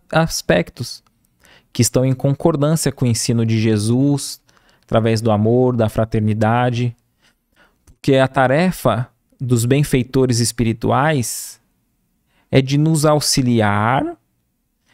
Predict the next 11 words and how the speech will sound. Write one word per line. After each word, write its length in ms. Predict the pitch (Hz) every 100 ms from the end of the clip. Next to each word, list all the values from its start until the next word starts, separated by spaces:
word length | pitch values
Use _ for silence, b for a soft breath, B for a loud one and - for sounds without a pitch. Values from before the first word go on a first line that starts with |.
| _
no 100 | 131
nosso 320 | 131 131 -
aprimoramento 1120 | 135 143 139 131 127 120 120 127 - 131 - -
individual 840 | 127 120 117 120 113 113 113 156
e 40 | 165
coletivo, 1040 | - 135 117 - - 123 127 151 320 208 _ _ _ _ _ _ _ b b _
com 220 | 143 127
vistas 520 | 113 156 190 156 131
ao 180 | 127 131
espírito 640 | 120 - - 180 233 226
eterno. 600 | 370 - 135 117 98 107